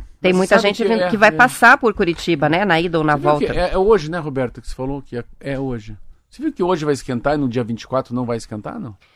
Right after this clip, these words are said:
Speaker 1: Vai, a, a previsão pro, pro, pra ve-, pra noite
Speaker 2: Pro
Speaker 1: de
Speaker 2: domingo.
Speaker 1: Natal é de calorzinho, mas não é ca-, o calorão que vai ser hoje. Hoje e amanhã vai fazer mais calor, só que amanhã o tempo vai mudar um pouco. Hoje a gente vai ficar assim, que nem tá agora em Curitiba, não tem uma nuvem no céu.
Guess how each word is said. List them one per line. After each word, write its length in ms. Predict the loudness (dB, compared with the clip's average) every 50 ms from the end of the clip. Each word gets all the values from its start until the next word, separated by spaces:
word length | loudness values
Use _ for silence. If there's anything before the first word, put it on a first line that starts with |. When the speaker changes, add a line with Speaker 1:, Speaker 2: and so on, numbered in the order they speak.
| _ _ _ _
Speaker 1:
Vai, 260 | 2 4 4 4 6 4
a, 220 | 6 6 6 6 6 4 4 4 4
a 40 | 4
previsão 800 | 4 2 0 0 0 -2 -4 0 4 6 6 6 6 4 2
pro, 560 | 2 2 2 4 4 4 4 4 2 2 0 -2 0
pro, 260 | 0 0 0 0 -2
pra 180 | -2 -2 -2 -2
ve-, 200 | -2 -2 -4 -4
pra 240 | -4 -2 0 0
noite 300 | 2 4 4 4 4 4
Speaker 2:
Pro 100 | 2 2
Speaker 1:
de 80 | 4 6
Speaker 2:
domingo. 120 | 6 6 6 8
Speaker 1:
Natal 160 | 6 6 6
é 80 | 6 4
de 120 | 2 -2 -2
calorzinho, 840 | 2 4 4 4 2 0 -2 -2 -4 -2 2 2 2 2 2 0
mas 200 | 2 0 2 2
não 120 | 2 2
é 80 | 4 2
ca-, 200 | 2 2 2 0
o 100 | 2 2
calorão 500 | 4 4 4 4 4 4 4 4 4 2
que 140 | 2 -2 -4
vai 140 | -4 -6 -4
ser 160 | -4 -4 -2
hoje. 360 | -2 0 -2 -2 -4 -6 -12 -6 -2
Hoje 380 | 0 2 2 2 2 2 0
e 20 | 0
amanhã 360 | 0 2 0 2 2 2 0
vai 100 | 0 -2
fazer 220 | -4 -4 -4 -2
mais 260 | 0 2 0 0 0
calor, 400 | -2 -4 -2 -2 0 0 -2 -2
só 140 | -2 -4 -4
que 100 | -2 -2
amanhã 280 | -2 0 0 0 0 -2
o 40 | -2
tempo 280 | -2 -4 -6 -6 -2 0
vai 100 | 0 0
mudar 300 | 0 0 2 4 4 4
um 80 | 2
pouco. 400 | 0 -2 0 0 0 0 0 -2 -2
Hoje 100 | -2 0
a 60 | -2
gente 160 | -4 -4 -4
vai 140 | -4 -4 -4
ficar 240 | -4 _ -2 -2 -2
assim, 280 | -2 -4 -6 -6 -6
que 120 | -4 -4 -4
nem 160 | -4 -6 -4
tá 140 | -2 0 0
agora 340 | 0 0 0 0 0 -2
em 40 | -4
Curitiba, 460 | -8 -10 -12 -12 -12 -12 -12 -10 -10
não 60 | -10 -8
tem 100 | -6 -4
uma 140 | -4 -2
nuvem 320 | -2 -2 -2 -2 -2 -2 -4
no 100 | -4 -6
céu. 260 | -6 -4 -4 -4 -4